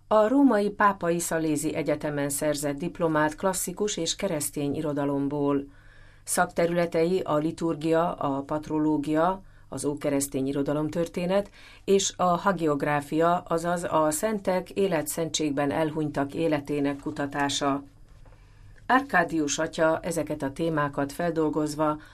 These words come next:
már tíz könyvet és több mint harminc publikációt tett közzé. Hozzá kell tennünk, hogy Arkádius atya szinte minden alkalommal koncelebrál a Szent Péter Bazilika altemplomában lévő Magyarok Nagyasszonya kápolnában,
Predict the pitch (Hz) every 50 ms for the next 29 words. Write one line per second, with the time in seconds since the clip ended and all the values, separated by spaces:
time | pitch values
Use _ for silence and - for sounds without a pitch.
0 | - - - - 190 185 185 180 175 175 - - - 226 226 214 - - - -
1 | 151 147 143 139 143 151 160 170 - - - 160 160 160 - - - 240 214 202
2 | 190 180 175 - - - 190 170 135 139 139 139 139 - - - - 151 143 131
3 | 139 139 139 151 143 143 143 139 - 143 131 135 139 139 - 151 143 143 - -
4 | 156 143 139 139 - 147 143 143 143 143 139 139 - - - - - - - -
5 | - - - - - - - - - 247 277 277 220 170 170 - 165 156 151 151
6 | 180 180 185 180 165 170 180 180 - 160 147 139 - 160 165 - - 160 147 139
7 | 147 143 139 139 147 151 151 151 160 156 160 156 - 156 156 151 165 160 175 220
8 | 247 233 202 170 175 175 175 170 - 160 156 156 156 151 156 156 156 151 156 -
9 | 180 170 143 - 156 143 147 143 139 139 147 147 151 147 147 139 135 135 - -
10 | 175 180 175 - - 147 143 139 139 135 135 131 151 156 151 151 139 139 135 -
11 | 143 131 - - 165 175 175 175 - 156 151 151 - 151 147 147 143 143 139 135
12 | 143 139 143 147 160 170 170 156 160 156 156 156 156 - - - - - - -
13 | 226 240 214 196 180 185 180 175 - 185 170 156 143 139 - - - 147 147 143
14 | 139 143 - 165 165 160 - 160 147 147 147 143 143 143 143 143 143 147 143 143